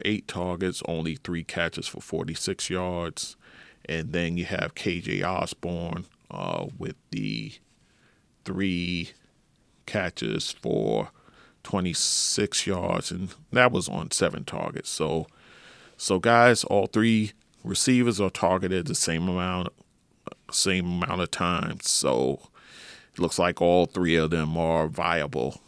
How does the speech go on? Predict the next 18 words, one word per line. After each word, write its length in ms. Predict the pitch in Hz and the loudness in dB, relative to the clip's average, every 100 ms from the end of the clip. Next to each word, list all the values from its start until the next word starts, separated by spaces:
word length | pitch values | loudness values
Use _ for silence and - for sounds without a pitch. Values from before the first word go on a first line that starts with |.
| - | -6
at 180 | 64 - | -6 -2
this 180 | 71 - | -4 -6
point. 420 | - 78 53 - _ _ - | -6 -6 -6 -12 _ _ -12
Um, 480 | - - - - - _ _ | -10 -8 -10 -12 -16 _ _
it's 140 | - - | -4 -2
just 220 | 76 - | 0 2
that 180 | 80 - _ | 2 0 _
Kirk 240 | - 92 - | -4 -2 0
Cousins 380 | 78 71 73 - | 0 0 -4 -4
couldn't 300 | 82 - - | -4 -4 -4
fire, 340 | - - - - | -2 -2 -4 -8
you 220 | 80 80 76 | -8 -6 -8
know, 180 | - - _ - | -10 -16 _ -8
could 200 | - - | -6 -4
connect 440 | 78 80 80 - | -4 -4 -4 -4
on 240 | 78 69 - - - - _ | -4 -4 -8 -16 -20 -20 _
with, 140 | 80 - 73 | -6 -6 -6
uh, 360 | 76 76 76 | -6 -4 -6